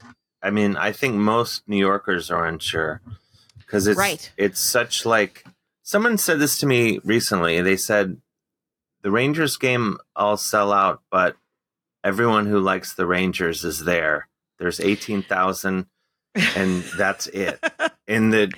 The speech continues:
Speaker 1: in the tri-state area, there's eighteen thousand Rangers fan.
Speaker 2: Okay.
Speaker 1: So,
Speaker 2: And
Speaker 1: and
Speaker 2: they
Speaker 1: they're
Speaker 2: come.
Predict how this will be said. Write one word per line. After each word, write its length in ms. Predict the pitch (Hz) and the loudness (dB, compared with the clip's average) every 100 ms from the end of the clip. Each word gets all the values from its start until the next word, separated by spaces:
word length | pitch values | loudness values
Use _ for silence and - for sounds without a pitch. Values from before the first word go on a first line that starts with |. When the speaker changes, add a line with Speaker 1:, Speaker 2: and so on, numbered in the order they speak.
| - - | -12 -2
Speaker 1:
in 180 | 113 110 | 0 2
the 80 | |
tri-state 560 | 104 113 104 - 104 98 | 0 0 0 2 2 4
area, 300 | 95 90 85 | 4 2 0
there's 220 | 87 85 | -2 -2
eighteen 440 | 107 117 - 123 117 | 0 0 0 -4 0
thousand 420 | 101 90 85 95 | 0 0 0 -2
Rangers 380 | 90 87 85 - | 0 -2 -4 -6
fan. 320 | 90 85 87 _ _ _ _ _ | -4 -2 -4 _ _ _ _ _
Speaker 2:
Okay. 380 | 208 190 208 196 | -2 0 0 0
Speaker 1:
So, 340 | - 101 92 85 _ - - _ - | 0 0 2 -2 _ -20 -20 _ -4
Speaker 2:
And 100 | 202 | 0
Speaker 1:
and 60 | |
Speaker 2:
they 60 | 214 | 2
Speaker 1:
they're 80 | 208 | 2
Speaker 2:
come. 300 | 269 247 | 2 -2